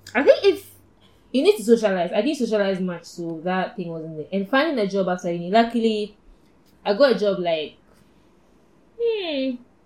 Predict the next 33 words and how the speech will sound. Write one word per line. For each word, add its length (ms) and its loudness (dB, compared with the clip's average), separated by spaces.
let's 140 0
say 60 2
one 200 2
month 180 0
after 240 -2
grad. 360 -2
Like, 200 4
the 100 4
job 160 6
literally 280 0
just 200 -2
fell 100 2
into 200 -2
my 140 -2
hand. 260 -6
So, 80 -2
like, 160 -2
with 120 0
these 200 6
things, 320 0
no 80 2
matter 280 2
how 200 0
much 280 -2
you 100 0
apply 380 -2
and 260 0
how 100 -4
much 300 -6
you 400 -10
try 200 0
hard 280 -2
and 280 -8